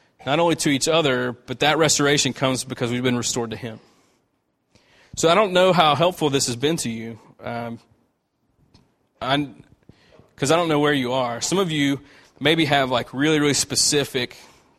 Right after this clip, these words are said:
conflict things going on in your life, and this has been very, very applicable. Some of you may live in peace with everyone all the time, and you're like, "This is not for me," or whatever. Uh, conflict, it's a part of all of our lives.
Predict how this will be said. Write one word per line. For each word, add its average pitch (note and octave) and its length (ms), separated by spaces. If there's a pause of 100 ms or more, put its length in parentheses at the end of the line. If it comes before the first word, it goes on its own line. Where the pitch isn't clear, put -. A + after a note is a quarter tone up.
(120)
conflict D3 580
things B2+ 360
going B2 240
on A#2+ 160
in A#2 60
your A#2 100
life, A#2 240
and A#2+ 60
this A#2+ 100
has - 40
been A#2+ 160
very, B2 220
very A#2 180
applicable. A2+ 640 (560)
Some F3 260
of F#3 80
you D3+ 140
may C#3+ 180
live C#3+ 160
in B2 120
peace D3+ 260
with A#2+ 100
everyone B2 380
all A#2+ 120
the A#2+ 60
time, A2 400
and A2+ 100
you're A2+ 100
like, A2 320
"This B2+ 180
is B2+ 60
not B2 200 (140)
for B2+ 220
me," A#2 200
or A#2 120
whatever. A2+ 360 (340)
Uh, B2 240 (220)
conflict, F#3 500 (680)
it's C#3+ 200
a D#3 60
part D3+ 240
of C#3+ 60
all C3 160
of B2 80
our A#2+ 100
lives. A#2 540